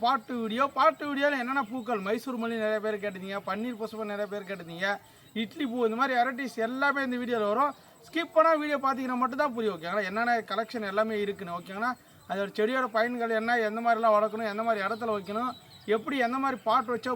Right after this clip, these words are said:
போதும், இது நிலத்துல வைக்கலாமா, இல்லை எங்க வைக்கணும், எல்லாமே நான் தெளிவா சொல்லுவேன். சில செடிலாம் வாசல் செடியா வரும், ஓகேங்களா? இது எல்லாமே ஒரு பெஸ்ட்டான பிளான்ஸ் தான் கொடுத்துட்டு இருக்குங்க. அதே மாதிரி பார்த்தீங்கன்னா, நம்மகிட்ட வந்து பிரைஸ்லாம் தெரிஞ்சுக்கணும்னு நினச்சிங்கன்னா, WhatsApp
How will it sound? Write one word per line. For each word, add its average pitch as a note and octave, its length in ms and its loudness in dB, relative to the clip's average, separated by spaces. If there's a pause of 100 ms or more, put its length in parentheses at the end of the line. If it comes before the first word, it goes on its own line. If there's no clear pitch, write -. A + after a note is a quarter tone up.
(100)
போதும், A3 260 2
இது A3 160 -2
நிலத்துல A#3+ 280 -2
வைக்கலாமா, G#3 380 0
இல்லை A3 140 4 (100)
எங்க A3 180 -4
வைக்கணும், G#3 340 -4
எல்லாமே A3 280 0
நான் G3+ 160 -2
தெளிவா G#3+ 300 -2
சொல்லுவேன். G3 340 -2 (360)
சில C4+ 100 0 (100)
செடிலாம் D4 320 2
வாசல் C4 340 0
செடியா A#3 300 0
வரும், F#3+ 180 -2
ஓகேங்களா? D3+ 360 -10
இது D#3 120 -6
எல்லாமே F#3 300 -6
ஒரு G3+ 140 -4
பெஸ்ட்டான G#3+ 400 -8
பிளான்ஸ் G3 280 -8
தான் G#3 140 -6
கொடுத்துட்டு G3 300 -10
இருக்குங்க. G#3 280 -6 (480)
அதே B3 120 -2
மாதிரி E4 180 0
பார்த்தீங்கன்னா, D4 320 0
நம்மகிட்ட C#4 280 0
வந்து C4+ 200 -4
பிரைஸ்லாம் C4+ 460 -2
தெரிஞ்சுக்கணும்னு B3+ 420 -4
நினச்சிங்கன்னா, A3+ 400 -8
WhatsApp A#3+ 340 -6